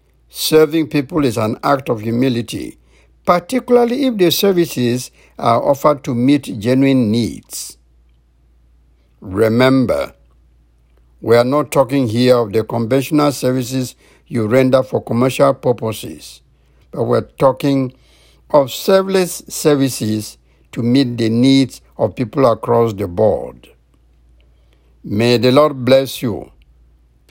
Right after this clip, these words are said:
and make you an instrument of service to others. Amen.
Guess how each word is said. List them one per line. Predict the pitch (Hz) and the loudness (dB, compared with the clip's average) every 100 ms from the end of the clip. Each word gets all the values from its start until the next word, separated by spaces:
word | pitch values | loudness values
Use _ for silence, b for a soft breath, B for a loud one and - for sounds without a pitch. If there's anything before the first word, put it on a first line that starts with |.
| _ _ - | _ _ -6
and | 117 120 | -2 0
make | 127 | 0
you | 131 | 2
an | 139 127 | 0 0
instrument | 143 135 - 131 131 131 | -2 -2 -2 0 0 0
of | 120 104 | -2 -2
service | - 127 120 95 90 87 - | 0 2 2 -2 -6 -10 -12
to | - 101 | -10 -6
others. | - 117 98 67 60 60 - - _ _ _ _ _ _ _ _ _ 349 | 0 0 0 -8 -10 -16 -16 -18 _ _ _ _ _ _ _ _ _ -8
Amen. | 254 104 92 87 65 58 | -2 -2 -2 -6 -8 -14